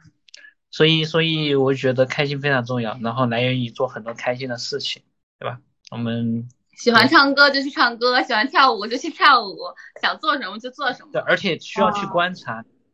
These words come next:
Speaker 1: 观察另一半，你做什么事情他会很开心。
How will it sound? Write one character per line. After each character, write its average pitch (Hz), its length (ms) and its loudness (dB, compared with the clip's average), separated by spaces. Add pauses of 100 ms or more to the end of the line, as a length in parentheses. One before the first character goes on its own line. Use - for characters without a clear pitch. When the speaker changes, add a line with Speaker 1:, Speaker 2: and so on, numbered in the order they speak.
(280)
Speaker 1:
观 170 200 0
察 160 140 0
另 156 160 -8
一 151 200 -12
半， 123 280 -8 (320)
你 120 180 -8
做 170 160 0
什 127 200 -4
么 156 120 -2
事 185 220 -6
情 113 420 -12 (160)
他 135 160 0
会 156 160 0
很 135 160 -6
开 123 260 -6
心。 123 340 -10